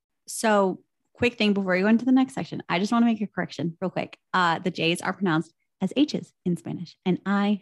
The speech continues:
had a mind blank. So I wanna apologize to our listeners for that, like, five minutes ago. So just to <laughs> now catapulting.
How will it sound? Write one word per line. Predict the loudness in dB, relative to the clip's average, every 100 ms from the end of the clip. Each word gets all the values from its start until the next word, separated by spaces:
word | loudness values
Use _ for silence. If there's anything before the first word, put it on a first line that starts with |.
| -6
had | -8 -8 -10
a | -8 -6 -4 -6 _ _ _ _
mind | -2 0 -2
blank. | -6 -12 -18 _
So | -4 -2
I | 0
wanna | 0 0 0
apologize | 0 2 2 0
to |
our | -2
listeners | -2 -4 -6 -8
for | -6
that, | -4 -4 -4
like, | -8 -6
five | -6
minutes | -6 -10 -12
ago. | -18 -18 _
So | -14 -12 -14 _ _ -20 -20 -6
just | 0 0 2
to | 2 2 -2 -16 _ _
<laughs> | -14 -14 -16 -14 -14 _ _ _ -10 -8 -6 0
now | 0
catapulting. | 2 2 2 4 6 4 4 0 -2